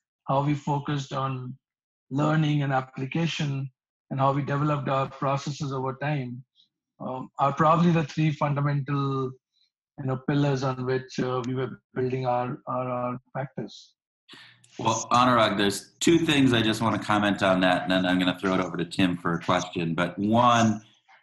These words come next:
Speaker 2: um, we are with you one hundred percent on behavioral science and not getting locked into one method or various different things. And it has been part of our,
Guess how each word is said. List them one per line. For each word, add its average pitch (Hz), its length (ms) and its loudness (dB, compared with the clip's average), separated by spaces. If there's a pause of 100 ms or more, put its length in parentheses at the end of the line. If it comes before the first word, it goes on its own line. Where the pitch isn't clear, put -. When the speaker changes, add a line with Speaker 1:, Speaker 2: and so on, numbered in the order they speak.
(140)
Speaker 2:
um, 90 420 4 (1120)
we 139 600 8
are 95 680 4
with 123 400 0
you 123 180 4
one 107 260 0
hundred 113 300 0
percent 98 500 -2
on 90 200 0
behavioral 95 520 -2
science 92 460 -2
and 87 80 -6
not 92 240 0
getting 90 220 0
locked 90 400 -2
into 90 420 -4 (160)
one 92 500 -2 (320)
method 87 520 -4
or 82 140 -4
various 87 340 -6
different 85 340 -8
things. 87 240 -4
And 85 100 -2
it 85 80 -2
has 85 160 -4
been 95 360 -4 (760)
part 135 320 0
of 95 260 -4
our, 98 680 2